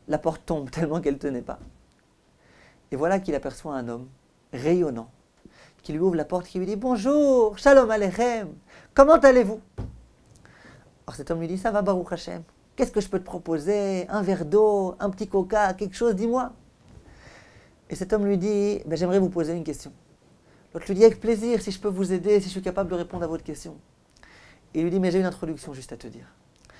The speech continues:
C'est que cette question, je l'ai posée au Rav de Mazrich, et c'est lui qui m'a envoyé chez toi pour te la poser. » Alors lui, il est ébahi, étonné.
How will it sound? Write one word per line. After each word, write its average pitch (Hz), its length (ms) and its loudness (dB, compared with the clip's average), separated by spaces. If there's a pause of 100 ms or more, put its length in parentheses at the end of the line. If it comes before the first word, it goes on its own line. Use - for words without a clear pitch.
(220)
C'est - 120 -14
que 180 100 -2
cette 196 180 0
question, 208 340 0
je 185 80 -6
l'ai 180 80 0
posée 175 260 -4
au 170 100 0
Rav 160 200 0
de 139 80 -8
Mazrich, 131 580 -10 (600)
et 175 40 -4
c'est 214 120 -4
lui 208 160 -2
qui 190 100 -8
m'a 175 80 -4
envoyé 156 300 -4
chez 147 140 -12
toi 147 200 -4
pour 139 120 -20
te 131 100 -14
la 120 80 -12
poser. » - 340 -20 (540)
Alors 127 220 -10
lui, 120 180 -8
il 107 60 -8
est 107 340 -10
ébahi, 135 480 -8
étonné. 147 420 -10